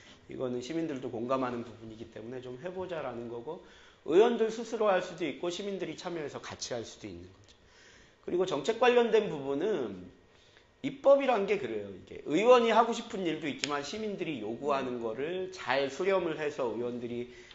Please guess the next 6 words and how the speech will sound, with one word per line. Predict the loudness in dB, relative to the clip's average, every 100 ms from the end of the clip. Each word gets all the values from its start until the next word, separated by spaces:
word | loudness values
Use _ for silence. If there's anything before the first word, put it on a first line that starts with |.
| -18
어, | -14
조례를 | -6 -2 0 -2
만들고 | -4 -6 -8 -10
입법화해야 | -10 -10 -10 -10 -10 -10 -8
되는 | -8 -10
부분인데, | -14 -16 -16 -16 -14 -12 -12 -14